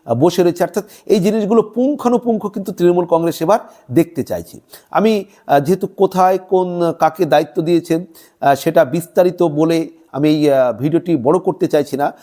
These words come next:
আপনারা দেখে নিতে পারেন, আহ, যে প্রতিদিন অনলাইন একটি প্রতিবেদন করেছে নিয়ে, সেই প্রতিদিন অনলাইনের আমি, আহ, যে খবরের হেডলাইনটি স্ক্রিনে দিয়েও দিয়েছি প্রথমেই,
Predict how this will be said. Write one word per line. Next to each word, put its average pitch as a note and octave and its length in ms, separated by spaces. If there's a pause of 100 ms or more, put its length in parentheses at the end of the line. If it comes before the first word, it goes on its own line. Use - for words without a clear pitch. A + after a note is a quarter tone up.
(200)
আপনারা D3 300
দেখে F3+ 300
নিতে F#3 180
পারেন, D3 300 (300)
আহ, A#2+ 80
যে B2+ 180
প্রতিদিন F#3+ 680 (160)
অনলাইন D#3+ 560
একটি D#3 560 (120)
প্রতিবেদন D#3 440
করেছে D3+ 340
নিয়ে, C#3+ 300 (340)
সেই - 140
প্রতিদিন D3 420
অনলাইনের C#3 600
আমি, B2+ 460
আহ, A2 120 (440)
যে A#2+ 380 (280)
খবরের C#3+ 360
হেডলাইনটি D3+ 380
স্ক্রিনে D3+ 360
দিয়েও D#3+ 260
দিয়েছি C#3 360
প্রথমেই, C3 480